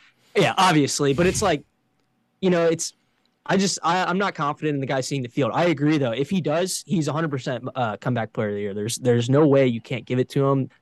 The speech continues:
The guy was running on a soft treadmill, like, a month and a half ago. He, he should not be where he is, but, um, guess we'll wrap it up.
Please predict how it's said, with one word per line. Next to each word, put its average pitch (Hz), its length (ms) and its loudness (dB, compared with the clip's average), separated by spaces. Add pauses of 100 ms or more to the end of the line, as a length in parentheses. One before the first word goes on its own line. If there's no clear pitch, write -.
The 127 60 -6
guy 156 160 4
was 180 140 4
running 151 260 2
on 127 80 0
a 113 40 -6
soft 120 340 -2
treadmill, 127 400 -2
like, 104 200 -2 (640)
a 135 40 2
month 135 260 2
and 120 80 -2
a - 20 -6
half 110 220 -6
ago. 95 260 -4 (400)
He, 143 300 4
he 147 100 6
should 143 180 2
not 139 200 2
be 139 100 2
where 131 220 4
he 113 140 -4
is, 127 380 -2
but, 113 200 -4
um, 104 240 -10 (580)
guess 143 160 0
we'll 123 100 4
wrap 123 260 2
it 127 60 2
up. 123 160 0